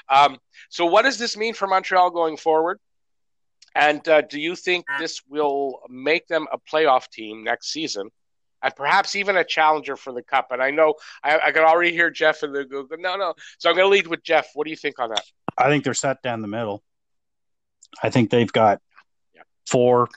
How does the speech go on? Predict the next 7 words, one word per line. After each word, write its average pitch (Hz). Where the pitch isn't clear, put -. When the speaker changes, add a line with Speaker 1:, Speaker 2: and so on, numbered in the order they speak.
Speaker 2:
centermen 123
right 117
now, 120
including 113
Jake 113
Evans, 113
that 98